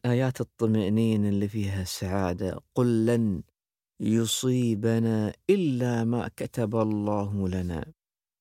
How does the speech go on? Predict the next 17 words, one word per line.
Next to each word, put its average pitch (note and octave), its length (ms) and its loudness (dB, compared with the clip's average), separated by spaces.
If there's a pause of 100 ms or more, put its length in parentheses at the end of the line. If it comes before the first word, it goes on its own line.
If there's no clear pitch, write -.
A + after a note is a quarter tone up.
(400)
هذا F#3+ 360 4
المعنى D#3 440 4
العظيم G#2 760 0 (300)
اللي G#2 380 2
يتعلق A#2 800 0
بالقضاء G#2+ 640 0
والقدر G#2 840 -2 (220)
وتوكيل A2 640 0
الأمور G#2 600 0 (100)
إلى G#2+ 160 2
الله G2 320 0
سبحانه F#2+ 640 -4
وتعالى، F2+ 760 -4 (340)
له A2 440 0 (840)
أن D3 300 4
نستلم D#3 580 2
لقا-، B2+ 340 2